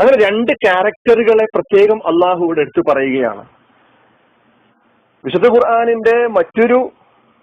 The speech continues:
പ്രത്യേകത കൂടി നമ്മളിവിടെ മനസ്സിലാക്കേണ്ടതുണ്ട്.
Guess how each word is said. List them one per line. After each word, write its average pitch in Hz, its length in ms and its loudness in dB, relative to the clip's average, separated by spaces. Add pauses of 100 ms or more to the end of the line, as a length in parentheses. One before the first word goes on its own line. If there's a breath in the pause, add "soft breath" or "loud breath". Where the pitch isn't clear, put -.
(360)
പ്രത്യേകത 226 480 2
കൂടി 233 200 0
നമ്മളിവിടെ 214 400 0
മനസ്സിലാക്കേണ്ടതുണ്ട്. 147 920 -2